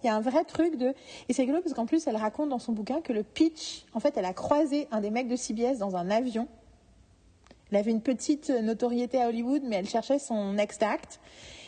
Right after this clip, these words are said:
Et tu vois, elle avait jamais vraiment réussi à percer dans les films, c'était compliqué, parce qu'elle avait une personne, un truc trop particulier, et elle le croise dans un avion, et elle lui dit qu'elle a un pitch pour lui, elle a rendez-vous deux semaines après, elle arrive avec son mari,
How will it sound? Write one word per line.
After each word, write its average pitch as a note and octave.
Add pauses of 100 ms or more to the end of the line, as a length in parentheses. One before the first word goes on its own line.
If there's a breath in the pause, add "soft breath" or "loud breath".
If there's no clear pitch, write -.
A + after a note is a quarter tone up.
Et A3+
tu -
vois, B3+
elle C4+
avait G#3
jamais A3+
vraiment A#3
réussi A#3
à A3+
percer A3+
dans A3+
les A3+
films, B3+
c'était A#3+
compliqué, B3
parce B3
qu'elle A#3+
avait A3
une G#3+
personne, A3+
un A3+
truc A#3
trop -
particulier, A3+
et A3+
elle G3+
le G3+
croise D#4
dans B3
un G#3
avion, G3 (640 loud breath)
et A#3
elle G#3+
lui G#3
dit C4
qu'elle D4
a G#3
un G3+
pitch -
pour C4
lui, A#3+
elle G#3
a F#3+
rendez-vous A#3
deux B3+
semaines B3
après, A3
elle C4+
arrive A#3
avec A#3
son -
mari, G#3+